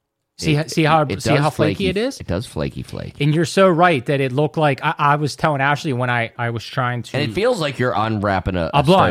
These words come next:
Speaker 2: stogie.
Speaker 1: A blunt.
Speaker 2: Yep.
Speaker 1: Yeah, that's, I lit the end of it. I was trying to test it, and I lit the end of it, and I was holding it. I was like, "Dude, this legit looks like a blunt." If you took a picture of
Speaker 2: Oh,
Speaker 1: it,
Speaker 2: you would
Speaker 1: it looks
Speaker 2: know.
Speaker 1: like someone's smoking a blunt.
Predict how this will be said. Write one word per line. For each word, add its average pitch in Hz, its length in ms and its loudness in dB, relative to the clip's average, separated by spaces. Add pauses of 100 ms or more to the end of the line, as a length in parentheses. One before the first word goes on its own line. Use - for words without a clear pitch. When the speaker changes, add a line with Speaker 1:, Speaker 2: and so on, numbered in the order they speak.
Speaker 2:
stogie. 69 260 -8
Speaker 1:
A 147 80 -2
blunt. 175 300 2
Speaker 2:
Yep. 110 240 -6
Speaker 1:
Yeah, 185 220 2
that's, 127 340 0
I 160 140 0
lit 190 260 2
the 175 160 -2
end 180 180 2
of 165 160 0
it. 131 160 2
I 131 80 4
was 123 140 -2
trying 165 220 0
to 135 60 -2
test - 380 -2
it, 120 160 -2
and 127 60 -4
I 139 60 0
lit 160 200 0
the 135 120 -4
end 147 120 0
of 151 80 -2
it, 165 60 2
and 151 100 0
I - 20 2
was 123 140 -4
holding 160 280 0
it. 170 40 4
I - 20 4
was 156 120 2
like, 151 160 2
"Dude, 196 180 2
this 247 180 2
legit 202 440 0
looks 180 180 0
like 160 140 0
a 147 60 2
blunt." 143 360 2
If 143 160 -4
you 180 100 0
took 208 160 -2
a 180 60 -6
picture 165 360 -4
of 202 200 4
Speaker 2:
Oh, 113 40 4
Speaker 1:
it, 113 100 2
Speaker 2:
you 143 100 4
would 143 160 2
Speaker 1:
it - 40 4
looks 165 260 4
Speaker 2:
know. 196 60 4
Speaker 1:
like 175 100 0
someone's 170 300 2
smoking 156 280 0
a 139 60 -2
blunt. 143 340 0